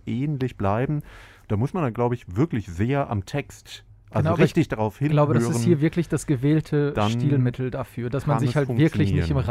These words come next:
Speaker 2: Radio so im Auto sich daran macht, diesen Song zu hören, sondern dass man
Speaker 1: Ja,
Speaker 2: das
Speaker 1: ja.
Speaker 2: Album vernünftig hört
Speaker 1: Das
Speaker 2: und
Speaker 1: stimmt
Speaker 2: zu
Speaker 1: schon.
Speaker 2: Hause
Speaker 1: Aber,
Speaker 2: hat.
Speaker 1: aber so Storytelling-Songs können auch mit mehr Musik funktionieren, das
Speaker 2: Ja,
Speaker 1: meine
Speaker 2: ja,
Speaker 1: ich
Speaker 2: das,
Speaker 1: halt, ne?
Speaker 2: klar,
Speaker 1: Aber
Speaker 2: absolut.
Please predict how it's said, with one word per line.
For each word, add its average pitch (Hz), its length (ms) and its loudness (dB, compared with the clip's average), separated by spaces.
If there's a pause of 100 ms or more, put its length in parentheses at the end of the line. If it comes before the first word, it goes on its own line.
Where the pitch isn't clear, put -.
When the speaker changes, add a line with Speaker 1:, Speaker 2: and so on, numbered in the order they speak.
Speaker 2:
Radio 160 440 0 (340)
so 156 260 0
im 139 180 -4
Auto 170 420 2
sich 160 300 -4
daran 147 400 2
macht, 160 480 -4
diesen 160 400 -4
Song 156 300 0
zu 147 160 0
hören, 156 320 0
sondern 139 260 -4
dass 123 140 -2
man 113 160 4
Speaker 1:
Ja, 117 60 6
Speaker 2:
das 117 140 4
Speaker 1:
ja. 92 60 2
Speaker 2:
Album 127 340 0
vernünftig 131 600 -2
hört 123 100 2
Speaker 1:
Das - 60 -2
Speaker 2:
und 113 60 -4
Speaker 1:
stimmt 123 160 0
Speaker 2:
zu 127 40 -2
Speaker 1:
schon. 123 80 2
Speaker 2:
Hause 131 120 8
Speaker 1:
Aber, 147 100 8
Speaker 2:
hat. - 40 -8
Speaker 1:
aber 135 140 4
so 120 180 4
Storytelling-Songs 139 1400 -2 (640)
können 233 880 0
auch 170 420 -2
mit 139 220 -6
mehr 123 160 0
Musik 123 340 -4
funktionieren, 104 580 -2
das 82 120 -4
Speaker 2:
Ja, 170 100 6
Speaker 1:
meine 202 120 6
Speaker 2:
ja, 208 60 8
Speaker 1:
ich 92 60 6
Speaker 2:
das, 92 200 0
Speaker 1:
halt, 98 120 0
ne? 131 40 0
Speaker 2:
klar, 151 160 6
Speaker 1:
Aber 92 200 0
Speaker 2:
absolut. 123 380 -2